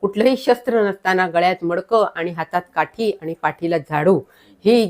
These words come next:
जी अवस्था आमची झालेली होती पेशव्यांमुळे, त्याचा जणू बदलाच किंवा सूड घेण्याचं ह्या महार सैनिकांनी ठरवलेलं. आणि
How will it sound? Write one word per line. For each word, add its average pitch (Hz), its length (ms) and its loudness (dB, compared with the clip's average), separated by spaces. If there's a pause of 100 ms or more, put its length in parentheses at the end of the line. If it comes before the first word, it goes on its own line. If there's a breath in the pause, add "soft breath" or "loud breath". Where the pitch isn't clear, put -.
(160)
जी 170 460 0
अवस्था 196 360 0
आमची 185 280 -4
झालेली 165 380 -2
होती 156 260 -6
पेशव्यांमुळे, 151 720 2 (360 soft breath)
त्याचा 170 280 2
जणू 165 240 2
बदलाच 170 540 2 (140)
किंवा 160 180 -4
सूड 247 380 4 (340 soft breath)
घेण्याचं 180 340 4
ह्या 165 400 4 (340)
महार 170 200 0
सैनिकांनी 156 600 2
ठरवलेलं. 190 640 4 (260 soft breath)
आणि 170 180 -2